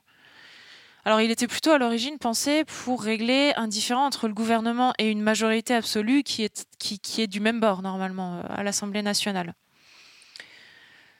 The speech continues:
Ce qui est différent aujourd'hui, et ça a été, euh, évoqué, c'est que on se trouve dans une situation qui n'était pas prévue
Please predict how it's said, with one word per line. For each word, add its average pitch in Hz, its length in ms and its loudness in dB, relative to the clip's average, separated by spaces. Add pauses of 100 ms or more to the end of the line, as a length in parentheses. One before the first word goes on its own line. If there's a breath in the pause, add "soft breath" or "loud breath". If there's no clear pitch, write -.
(320 loud breath)
Ce - 100 -8
qui - 80 2
est 247 60 2
différent 285 420 4
aujourd'hui, 262 500 2 (840)
et 220 60 -4
ça 208 140 -2
a 214 40 2
été, 233 300 0
euh, 185 340 0 (1000)
évoqué, 240 680 2
c'est - 240 -2
que 233 280 0 (1000)
on 247 100 2
se - 100 4
trouve 349 200 2
dans 262 140 2
une 247 180 -2
situation 247 540 0
qui - 160 -4
n'était 240 380 0
pas 349 200 4
prévue 302 520 -2